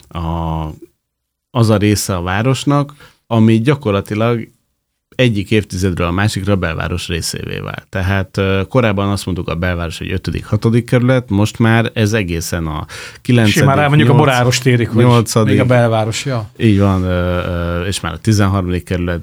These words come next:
Speaker 1: bizonyos részei is, ö, ide tartoznak, és a kilencedik kerület ennek az egyik nagy nyertese. Öm, tehát, hogyha valaki mondjuk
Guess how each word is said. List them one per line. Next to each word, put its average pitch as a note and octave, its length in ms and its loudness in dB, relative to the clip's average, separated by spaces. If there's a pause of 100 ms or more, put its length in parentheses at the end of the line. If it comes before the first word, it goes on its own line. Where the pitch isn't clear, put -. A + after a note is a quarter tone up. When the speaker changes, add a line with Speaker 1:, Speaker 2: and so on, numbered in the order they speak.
Speaker 1:
bizonyos F2+ 440 -2
részei B2 440 0
is, C3 160 -4 (320)
ö, G2+ 160 0
ide A#2+ 200 2
tartoznak, C3+ 680 0 (100)
és - 160 0
a C3 40 2
kilencedik G#2 440 0
kerület A2 240 2
ennek A2 280 2
az A2 120 2
egyik G#2+ 260 0
nagy G2 180 -2
nyertese. B2 640 -2 (340)
Öm, F#2+ 1200 0
tehát, A#2 220 -2
hogyha A#2 240 0
valaki B2 340 0
mondjuk G2+ 420 0